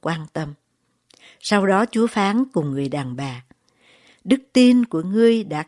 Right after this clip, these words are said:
cứu ngươi, hãy đi bình an." Chúa muốn người nữ có tội biết rằng, chính nhờ đức tin bà đặt nơi Chúa mà tội của bà đã được tha. Câu Chúa Giêsu nói với Simon trước đó,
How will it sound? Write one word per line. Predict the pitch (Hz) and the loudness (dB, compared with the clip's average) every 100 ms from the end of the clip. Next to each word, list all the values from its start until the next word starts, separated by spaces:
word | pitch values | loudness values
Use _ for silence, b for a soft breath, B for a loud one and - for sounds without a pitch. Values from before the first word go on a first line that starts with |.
| _ | _
cứu | 208 226 | 2 2
ngươi, | 247 208 190 185 _ b b b | 2 0 0 -2 _ b b b
hãy | - 160 170 208 | -2 0 0 0
đi | 202 214 202 196 - | 2 2 2 -4 -6
bình | 165 135 113 - | -6 -4 -10 -10
an." | 165 165 151 156 _ b b b b b b b b b | -8 -8 -8 -16 _ b b b b b b b b b
Chúa | - 233 262 | 2 4 6
muốn | 254 240 277 | 6 4 4
người | 202 147 | 2 0
nữ | 147 151 190 | -2 -4 -2
có | 208 226 | -4 -2
tội | 175 143 127 | 0 0 0
biết | 175 240 | 0 -2
rằng, | - 143 123 _ _ b b b b - | -2 -8 -8 _ _ b b b b -2
chính | 226 233 320 214 | 4 4 4 2
nhờ | 180 180 175 | 2 4 4
đức | 269 - | 0 0
tin | 254 247 233 | 4 4 4
bà | 185 | 0
đặt | 170 - - | -2 -4 0
nơi | 208 240 233 | 4 4 2
Chúa | - 220 247 330 b b b - | -2 0 0 -2 b b b -4
mà | 170 | -4
tội | - 175 165 156 147 - b _ | -2 0 2 2 -2 -8 b _
của | - 180 | -6 -4
bà | 170 156 139 127 - | -2 -2 -4 -8 -12
đã | 147 156 | -6 -4
được | 175 127 _ - | -4 -6 _ -10
tha. | 170 170 143 _ _ _ _ _ b b b b b b _ | -6 -6 -8 _ _ _ _ _ b b b b b b _
Câu | 202 208 208 196 | 2 4 2 0
Chúa | - 262 | 2 4
Giêsu | 233 214 208 202 | 4 2 2 2
nói | 190 190 233 | 2 0 2
với | 247 | 0
Simon | - 208 185 185 175 | 0 -2 0 -2 -2
trước | 208 - | -2 0
đó, | 175 190 247 | 0 0 -4